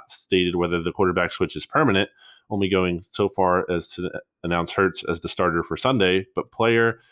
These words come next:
and team sources told E S P N's Chris Mortensen last weekend that Hurts will remain the starter this season. Philadelphia's decision to bench Wentz for Hurts has garnered attention of other teams around the N F L,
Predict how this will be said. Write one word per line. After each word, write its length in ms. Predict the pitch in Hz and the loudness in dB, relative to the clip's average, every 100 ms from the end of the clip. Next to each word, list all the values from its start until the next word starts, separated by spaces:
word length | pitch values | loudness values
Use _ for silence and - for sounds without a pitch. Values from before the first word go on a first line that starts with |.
| _ | _
and 160 | 78 78 | -10 -6
team 260 | 135 151 131 | 0 2 2
sources 460 | 98 92 92 87 | 2 0 -2 -6
told 240 | - 90 98 | -4 -4 0
E 120 | 98 | -2
S 100 | 92 | -2
P 120 | 98 | -4
N's 140 | 87 - | -6 -4
Chris 220 | 98 - | -8 -4
Mortensen 680 | 98 98 - - - 87 87 | -4 -4 -8 -16 -8 -6 -6
last 320 | 90 90 - 90 | -2 -2 0 -2
weekend 560 | 87 85 85 80 82 - | -2 0 -2 -2 -4 -2
that 220 | 78 - _ - _ - | -2 -2 _ -20 _ -2
Hurts 280 | 107 - | 0 0
will 100 | 101 | 0
remain 240 | 95 92 90 | 2 2 0
the 60 | |
starter 500 | - 90 87 87 85 - | -2 -2 2 2 0 -6
this 220 | 76 82 - | -6 -4 -4
season. 440 | - 76 - - _ _ _ - | -8 -10 -10 -20 _ _ _ -4
Philadelphia's 440 | 104 101 95 92 | 0 2 2 0
decision 360 | 92 - 101 98 | 0 -2 0 0
to 80 | 92 | 2
bench 380 | 143 151 - - | 2 2 -2 -2
Wentz 220 | 110 104 | -2 -2
for 160 | - 104 | 0 2
Hurts 180 | 98 | 2
has 120 | 92 90 | -2 -2
garnered 360 | 104 98 87 - | 0 0 -2 -6
attention 480 | - 113 120 113 95 | -4 -4 -2 -2 -2
of 120 | 87 | 0
other 200 | 120 143 | 2 2
teams 360 | 123 127 120 87 | 0 0 0 0
around 260 | 104 139 | 0 2
the 80 | 139 | 2
N 100 | 120 | 0
F 140 | 110 117 | 0 2
L, 300 | 107 95 | 4 2